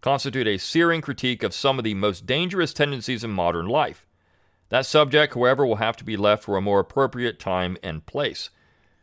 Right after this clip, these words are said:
What a fantastic statement. So if we could just detach them from slavery and racism, which, I mean, this is, well, you can't do that. They were just a bunch of, but we do it with other people, right? We were able to do it with George Washington, for example, or Thomas Jefferson at times, or,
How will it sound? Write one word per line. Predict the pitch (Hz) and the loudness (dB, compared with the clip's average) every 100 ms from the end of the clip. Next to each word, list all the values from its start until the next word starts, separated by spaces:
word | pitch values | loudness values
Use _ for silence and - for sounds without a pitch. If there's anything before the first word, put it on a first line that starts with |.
| _ _ _ _ _ _ _ _ _ _ _ _ _ _ _ _ | _ _ _ _ _ _ _ _ _ _ _ _ _ _ _ _
What | - 120 185 | -4 2 2
a | 110 | 2
fantastic | - 120 101 117 123 123 - | 0 -2 0 -2 -2 -6 -2
statement. | 117 90 80 | 0 0 -2
So | 139 151 | -4 -4
if | 143 | -4
we | 185 | -4
could | 208 175 | -4 -2
just | 170 - - _ _ | -2 -4 -16 _ _
detach | 156 147 208 254 - | -6 0 2 2 2
them | 170 151 | -2 0
from | 135 | -4
slavery | 117 139 131 123 113 | 0 2 4 2 2
and | |
racism, | 95 73 - - 90 | 2 0 -4 -10 -6
which, | 123 - | -6 -6
I | |
mean, | 127 123 | -8 -6
this | 143 175 | -4 -4
is, | 151 - | -6 -12
well, | - 67 | -8 -4
you | 73 | -4
can't | 101 190 214 | -2 0 0
do | - 339 | 2 2
that. | - 73 | 2 -4
They | - | -4
were | 90 | -4
just | 87 - | -4 -6
a | - | -6
bunch | - 147 | -4 -6
of, | - - _ | -8 -14 _
but | 139 | -2
we | 147 | 0
do | 160 254 | 2 2
it | |
with | 151 | 6
other | 180 370 | 6 4
people, | - 90 71 | -2 -8 -10
right? | - 87 - - | -6 -4 -4 -8
We | 98 | -8
were | 90 | 0
able | 107 131 | 0 0
to | 117 | -4
do | 92 | 0
it | 123 | 0
with | 120 - | 0 -6
George | 98 78 | -6 -6
Washington, | 73 160 - 120 87 | -6 -6 -6 -10 -12
for | 73 76 | -10 -12
example, | 58 - - - | -12 -18 -12 -6
or | 78 67 | -6 -8
Thomas | - 82 80 69 | -10 -10 -10 -6
Jefferson | 101 160 113 - 73 | -4 -2 -4 -10 -12
at | - | -12
times, | 71 80 139 - | -8 -8 -8 -10
or, | 69 | -14